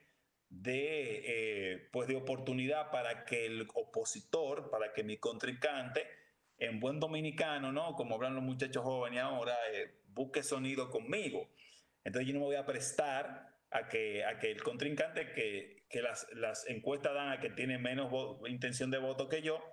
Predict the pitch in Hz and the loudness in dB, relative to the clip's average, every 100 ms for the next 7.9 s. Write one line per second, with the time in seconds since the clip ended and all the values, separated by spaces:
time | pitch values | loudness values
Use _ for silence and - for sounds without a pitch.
0 | - _ _ _ _ 135 131 127 - 127 | -18 _ _ _ _ 0 0 -2 0 2
1 | 120 113 104 98 104 123 117 110 - - | 2 2 0 -2 0 2 2 0 -2 -4
2 | - 110 - 123 110 120 127 123 123 117 | -6 -10 -2 0 2 2 0 0 0 0
3 | 113 110 104 117 151 127 147 - - - | 0 0 0 0 0 0 -4 -6 -18 -20
4 | _ _ - 262 294 277 - - 147 147 | _ _ -2 0 0 -2 -6 -2 2 2
5 | 143 - 143 143 131 180 240 262 185 175 | 2 0 0 0 0 0 0 2 0 0
6 | 175 165 147 165 208 - 127 123 131 120 | 0 2 2 0 -2 0 -2 0 0 2
7 | 123 143 143 135 117 107 95 90 | 2 2 2 2 2 2 0 -2